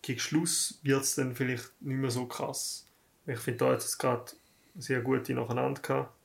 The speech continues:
oder nahe beieinander. Also so Track drei, fünf, sechs und dann acht sind für mich sehr rausstechend gewesen, also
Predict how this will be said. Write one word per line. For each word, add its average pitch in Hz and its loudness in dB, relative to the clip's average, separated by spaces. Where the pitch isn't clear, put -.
oder 123 -2
nahe 123 0
beieinander. 127 0
Also 117 -8
so 123 2
Track 117 0
drei, 120 2
fünf, 131 -6
sechs - -4
und 113 -6
dann 120 0
acht 131 -2
sind 123 -8
für 131 -8
mich 127 -2
sehr 135 2
rausstechend 135 -2
gewesen, 135 -2
also 120 -2